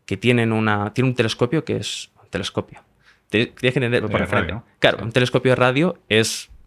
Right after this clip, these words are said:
Speaker 1: una pieza de metal.
Speaker 2: Ujú.
Speaker 1: No, no es un telescopio tradicional. Y este telescopio es muy distinto a todos los demás. Si este, en,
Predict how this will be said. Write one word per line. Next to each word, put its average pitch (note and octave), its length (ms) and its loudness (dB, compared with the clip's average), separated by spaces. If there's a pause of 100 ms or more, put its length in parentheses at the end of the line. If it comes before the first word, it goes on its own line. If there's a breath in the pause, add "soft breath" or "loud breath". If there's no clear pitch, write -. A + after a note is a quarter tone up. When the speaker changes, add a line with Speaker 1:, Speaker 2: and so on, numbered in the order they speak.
(120)
Speaker 1:
una A#2 200 -2
pieza A2 200 -6
de G2+ 60 -2
metal. F2+ 380 -2 (260)
Speaker 2:
Ujú. G#2+ 220 -6 (300)
Speaker 1:
No, G#2+ 160 0
no G2+ 120 -2
es G#2 60 -2
un A2+ 60 -6
telescopio G#2+ 440 -2
tradicional. G2 540 -4 (1200)
Y A#2 120 2
este B2+ 160 2
telescopio C#3+ 720 0
es A#2+ 160 -2
muy C3+ 220 2
distinto C#3 480 -2
a G#2+ 80 -2
todos G#2+ 160 0
los F#2+ 140 -4
demás. - 360 -10 (600)
Si - 300 -6
este, - 500 -4
en, G#2+ 200 -4